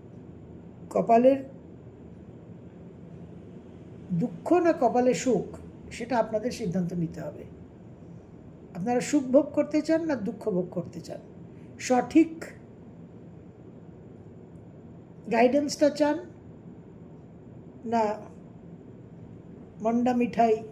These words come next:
দই রাবড়ি খেতে চান? এই সিদ্ধান্তটা আপনাদের,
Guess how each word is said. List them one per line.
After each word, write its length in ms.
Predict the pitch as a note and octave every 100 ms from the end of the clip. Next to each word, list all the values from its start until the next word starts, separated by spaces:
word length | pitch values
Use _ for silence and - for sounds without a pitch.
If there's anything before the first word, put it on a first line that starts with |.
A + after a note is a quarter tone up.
| - - - - - - - - - - - - - - - - - F#3+
দই 160 | A#3 A3+
রাবড়ি 320 | A3 F#3 G#3+
খেতে 280 | - F3 E3
চান? 220 | - - - - - - - - - - - - - - - - - -
এই 140 | C#4 D4
সিদ্ধান্তটা 640 | D4+ A#3 B3+ C4 C4 C4
আপনাদের, 460 | A3 A#3+ B3 B3+